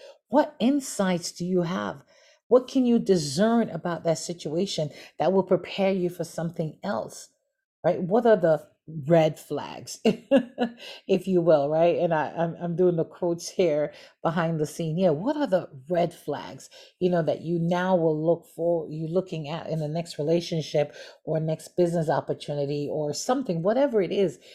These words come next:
that you're dealing with, there has to be something that you had to learn. There must be a lesson that you learn.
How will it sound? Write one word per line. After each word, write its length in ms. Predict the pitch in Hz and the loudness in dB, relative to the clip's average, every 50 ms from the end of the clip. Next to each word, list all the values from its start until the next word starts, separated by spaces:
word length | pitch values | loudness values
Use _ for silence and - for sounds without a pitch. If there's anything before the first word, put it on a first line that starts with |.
| - _ _ - | -20 _ _ -4
that 140 | 175 139 | -4 -4
you're 140 | 156 170 160 | -2 -6 -6
dealing 320 | 135 - 190 240 240 190 151 | -4 -2 -2 0 0 0 -2
with, 200 | 135 107 - - | -2 -4 -2 -2
there 100 | 160 156 | -2 -2
has 400 | - - - 202 220 247 240 - - | -2 -6 -6 -6 -6 -6 -6 -8 -16
to 60 | 170 | -14
be 120 | 165 160 156 | -10 -10 -8
something 720 | - - - - 175 170 170 165 - - 123 131 123 131 | -6 -6 -4 -2 -2 -2 -2 -4 -6 -8 -10 -10 -8 -8
that 220 | 151 139 - - - | -8 -8 -8 -10 -10
you 180 | 160 151 151 143 | -8 -8 -6 -4
had 260 | 127 143 127 131 - | -4 -4 -6 -6 -10
to 80 | 135 | -10
learn. 320 | 131 135 127 101 80 - - _ _ _ _ _ _ _ - - | -10 -8 -10 -10 -12 -14 -18 _ _ _ _ _ _ _ -2 0
There 80 | 190 | 2
must 300 | 190 202 208 202 - - | 4 4 2 0 -2 -4
be 100 | 165 160 | -2 -2
a 60 | 156 | 0
lesson 340 | 147 147 147 - - - 151 | 0 0 -2 -4 -4 -10 -10
that 140 | 143 - - | -10 -10 -8
you 120 | 147 147 | -6 -6
learn. 220 | 147 143 143 143 | -6 -6 -8 -12